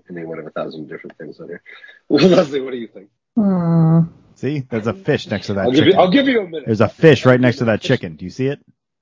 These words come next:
Speaker 3: Right there.
Speaker 1: Fish sticks how, how are you? What are you?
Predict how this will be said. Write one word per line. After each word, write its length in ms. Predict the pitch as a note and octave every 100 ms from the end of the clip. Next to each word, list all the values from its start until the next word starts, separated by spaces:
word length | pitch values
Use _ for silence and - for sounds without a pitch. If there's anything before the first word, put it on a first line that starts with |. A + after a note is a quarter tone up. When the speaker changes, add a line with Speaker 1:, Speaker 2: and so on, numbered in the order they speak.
| _ -
Speaker 3:
Right 120 | G#2+
there. 220 | F2 - _ -
Speaker 1:
Fish 160 | E3+ -
sticks 260 | G#3 - _ _ _ _ _ -
how, 60 | - _
how 180 | - A#3+
are 40 |
you? 280 | E4 A3+ C3+ _
What 100 | C#3
are 40 |
you? 100 | G#3+